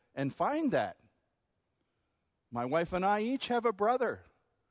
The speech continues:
who knows the gospel, but neither one of them walk with the Lord. Does that help? Ninety-eight percent of us are in this category described by this chapter. In fact, I,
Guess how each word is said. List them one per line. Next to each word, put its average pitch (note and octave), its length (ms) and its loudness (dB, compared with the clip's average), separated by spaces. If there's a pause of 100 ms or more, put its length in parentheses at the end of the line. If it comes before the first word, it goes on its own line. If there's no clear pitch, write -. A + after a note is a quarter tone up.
(180)
who C#3 100 -2
knows F3 340 2
the F#3 80 -4
gospel, F3 640 0 (580)
but A#2 120 -8
neither C3+ 280 0
one D#3 160 -2
of D3+ 120 -6
them F2+ 240 -8
walk A#2 280 0
with B2+ 180 -10
the D3+ 100 -8
Lord. G3 360 -12 (1400)
Does C3+ 140 -8
that F#3 160 -2
help? G3+ 440 -4 (1300)
Ninety-eight B3 600 0
percent C4 400 -2
of F#3 120 0
us - 440 -2 (680)
are D3 140 0
in F3+ 220 0
this D#3+ 200 -2
category D#3+ 640 -2
described D#3+ 760 -2
by C3+ 240 -2
this D#3 340 -4 (300)
chapter. A3 520 -4
In D3 120 -2
fact, G#3 280 -2
I, F3+ 260 0